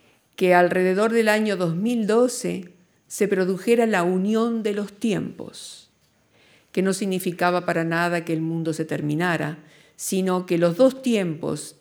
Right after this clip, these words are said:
este tiempo alternativo de la Tierra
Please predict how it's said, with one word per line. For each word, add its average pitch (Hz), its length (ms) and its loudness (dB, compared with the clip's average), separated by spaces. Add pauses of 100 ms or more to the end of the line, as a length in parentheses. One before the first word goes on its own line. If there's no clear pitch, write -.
(120)
este 165 220 -4
tiempo 175 420 -2
alternativo 156 720 -2
de 180 100 0
la 165 180 -2
Tierra 175 580 -2